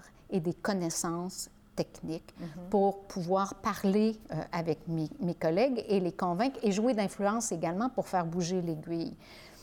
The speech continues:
Speaker 1: Et ça, ça a été quand même assez aride pour moi,
Speaker 2: Mhm.
Speaker 1: parce que j'ai dû me trouver des professeurs de qui j'ai appris sur, euh, les régimes de retraite, sur, euh, des produits d'assurance. C'est un contenu quand même
Speaker 2: Oui.
Speaker 1: assez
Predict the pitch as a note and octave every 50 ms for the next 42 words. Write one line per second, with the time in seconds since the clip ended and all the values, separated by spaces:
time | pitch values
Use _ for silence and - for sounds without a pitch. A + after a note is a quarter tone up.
0 | - - - B3+ - - G4 G4+ - G4 D4 A#3 A3+ - B3 - - A3+ F#3 F#3
1 | G3+ A3+ B3+ B3 - - - A3+ - - - - - - F#3+ F#3 F3+ G3 G3 F#3+
2 | F3+ F#3 - - - E3+ D3 D#3 G3 G3 F#3+ G3+ G#3+ C4 - - - - - -
3 | - - - G3 E3+ - - - - - A#3 A#3 B3 B3+ A3 A3 F#3+ E3+ F3+ G#3+
4 | B3 B3+ - - - G3+ F3+ F#3+ A3 A#3 G#3 G3+ F3+ - - E3 - F3+ D#3+ -
5 | F3+ - C#3 C3 C#3 C#3 - - - - - - - - - F#3 F3 F#3 F3 -
6 | - B3 B3 A#3 G#3 F#3 G3+ G#3 G3 F#3 - - - F#3 - - - - - G3
7 | - - - - - - - - - - - F#3+ F#3 F#3 F#3 E3+ F3+ E3+ E3+ E3+
8 | F3 F3 F3 E3+ G3 F3+ G3 G#3+ G3 F#3+ F#3+ E3+ D#3+ F3 E3 - - - - F#3
9 | F#3 G3 F#3+ - - - - - - F#3 F3+ F3 F3 F3+ E3+ D#3 D#3 E3 E3+ E3
10 | E3+ E3 F3+ E3+ - - - G3 F3+ E3 F3+ G3 G3+ F#3 F3+ F3 E3 - - -
11 | E3 D#3+ F3 F3+ G3 A3 A#3+ - - - - - - - - - - - - -
12 | - - - - - A3+ A3 A3 A#3 A3+ A3 - D4 C#4+ - A#3+ G#3 G#3 G#3+ A3
13 | G#3+ E3+ E3 E3 F#3+ A3 A3+ - A3 G#3+ G#3+ G#3